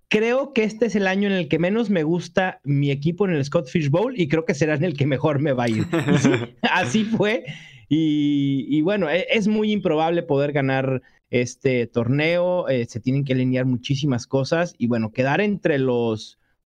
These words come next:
Speaker 1: treinta, cuarenta mejores de mil doscientos ya es todo un logro.
Speaker 2: Sí, claro, sin duda alguna es todo un logro.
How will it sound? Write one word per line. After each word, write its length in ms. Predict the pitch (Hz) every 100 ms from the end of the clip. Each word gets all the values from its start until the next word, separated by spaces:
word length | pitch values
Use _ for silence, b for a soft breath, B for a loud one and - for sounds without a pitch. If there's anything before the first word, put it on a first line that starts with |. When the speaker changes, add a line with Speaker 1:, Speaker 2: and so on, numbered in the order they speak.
| _ _ _ -
Speaker 1:
treinta, 520 | 180 196 202 170 143
cuarenta 520 | 143 135 156 185 185
mejores 520 | 165 135 151 143 120
de 80 | 123
mil 160 | 135 160
doscientos 600 | 160 151 165 165 208 208
ya 180 | 117 127
es 120 | 123
todo 140 | 123 113
un 80 | 98
logro. 240 | 76 - _ _ _ _ _ - -
Speaker 2:
Sí, 220 | - 123
claro, 360 | 104 98 87 87
sin 220 | - 107
duda 100 | 117
alguna 340 | 120 117 113 107
es 120 | -
todo 140 | 113
un 120 | 117
logro. 320 | 127 131 147